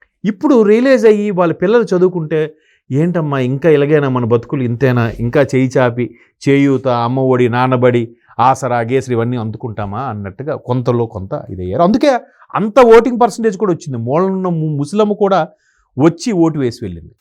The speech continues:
So, ఇట్లాగా అలా జరిగింది కాబట్టి అంత పర్సంటేజ్‌తో కూటమి ప్రభుత్వం వచ్చింది. అయితే ఇప్పుడు ఎవరైతే ఓటు వేయలేదో వాళ్ళందరూ ఈయనకి వెన్నుపోటు పొడిచారనే అర్థం అయితే వస్తుంది.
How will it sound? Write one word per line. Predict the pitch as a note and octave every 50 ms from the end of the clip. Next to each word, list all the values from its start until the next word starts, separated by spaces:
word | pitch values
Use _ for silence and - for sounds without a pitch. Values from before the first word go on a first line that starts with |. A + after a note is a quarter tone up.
| _ _ _ - C4+
So, | C4 B3 A#3 A#3+
ఇట్లాగా | A#3 A3+ A3 - D4+ D4 C#4+ C4 A#3 G3+ F#3+ F#3+ G#3+ A#3+ A#3+ G3+ - _ _ -
అలా | C#3+ F#3+ A3+ A3+
జరిగింది | F3 G3+ G#3+ B3+ A#3+ D4+ C4+ C4
కాబట్టి | A#3 A3+ G#3 F#3+ G3 F#3+ - - D4 B3+ - -
అంత | E3+ G#3 G#3 A#3
పర్సంటేజ్‌తో | - B3+ B3 B3+ B3+ B3 A3+ A#3+ A3+ F#3 -
కూటమి | - G#3 G3 F#3+ G3 F#3
ప్రభుత్వం | E3+ E3+ D#3 D3+ - - F#3+ F3
వచ్చింది. | C3+ A2+ G2+ - - D#2 C#2+ - _ _ - -
అయితే | F#3 A3 - B3
ఇప్పుడు | F#3+ F3 - D4 A#3+ F3 D3 D3 E3+ G3+ - _ _ _ _ _ _ _ - G#2 G2+
ఎవరైతే | A2+ A#2 C3 E3+ A3 B3 C4 C4 B3+ B3+ C4 B3+ B3 A#3
ఓటు | G#3 F3 E3+ F#3+ G3 F#3+ F3
వేయలేదో | F#3 F3 F3+ F3 E3+ D#3 D3+ C#3 A2 A2 - A2+
వాళ్ళందరూ | G#2+ A#2+ C3 C#3 C3+ D3 E3 G#3+
ఈయనకి | G#3+ F3 D3 C3+
వెన్నుపోటు | B2+ C3 D3 D3 - F3 D3+ C3+
పొడిచారనే | C3+ C#3+ C3 A#2 - B2+ A#2 A2+ G#2+ G#2+
అర్థం | F#2+ G2 G2 G2 G#2 A2+ C#3+
అయితే | D3 C3 A#2 -
వస్తుంది. | E3 B2+ - - - - D#2+ A1+ -